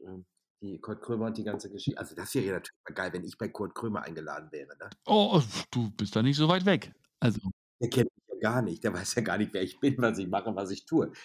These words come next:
Speaker 1: Ich finde, das wäre natürlich auch mal 'n sehr lustiger Podcast, mal jemanden einzuladen, den er vielleicht gar nicht kennt.
Speaker 2: Ja, aber ist das nicht, nicht auch 'n bisschen so das Konzept, dass da auch, äh,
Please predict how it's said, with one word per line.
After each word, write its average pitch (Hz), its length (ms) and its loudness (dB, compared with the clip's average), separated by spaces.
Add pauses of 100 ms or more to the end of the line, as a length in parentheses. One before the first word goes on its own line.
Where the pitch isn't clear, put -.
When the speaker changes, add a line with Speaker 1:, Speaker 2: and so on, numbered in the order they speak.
(180)
Speaker 1:
Ich - 100 -6
finde, 101 160 0
das 101 280 -4
wäre 104 180 4
natürlich 101 400 -2
auch 110 120 -2
mal 110 120 0
'n 95 60 -2
sehr 92 120 -2
lustiger 92 400 -2
Podcast, - 540 -12
mal 101 80 -6
jemanden 98 260 -6
einzuladen, 92 380 -8
den 87 100 -6
er 85 80 -8
vielleicht - 240 -10
gar 87 140 -6
nicht 87 220 -6
kennt. - 140 2
Speaker 2:
Ja, 190 140 8
aber 170 160 6
ist 175 200 2
das 202 100 6
nicht, 196 360 8
nicht 202 240 10
auch 185 80 8
'n 202 100 12
bisschen 202 260 8
so 185 80 10
das 190 140 6
Konzept, 175 460 6
dass 170 120 8
da 143 120 4
auch, - 260 2
äh, - 160 0